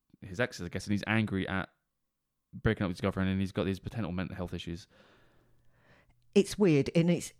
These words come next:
Speaker 2: interesting what the judge says because so much is not available.
Speaker 1: Did
Speaker 2: You
Speaker 1: he ever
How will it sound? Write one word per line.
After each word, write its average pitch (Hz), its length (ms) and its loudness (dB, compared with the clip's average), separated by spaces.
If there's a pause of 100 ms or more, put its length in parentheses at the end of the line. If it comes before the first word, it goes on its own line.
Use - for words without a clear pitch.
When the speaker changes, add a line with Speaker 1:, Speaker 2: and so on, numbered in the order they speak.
(180)
Speaker 2:
interesting 214 640 4
what - 160 2
the 160 80 -2
judge 165 520 2
says 95 420 0
because - 300 -2
so 170 360 4
much 165 440 2
is 151 140 -2
not 160 320 2
available. 135 760 2 (200)
Speaker 1:
Did 156 180 6
Speaker 2:
You - 60 -2
Speaker 1:
he 151 220 2
ever 143 560 2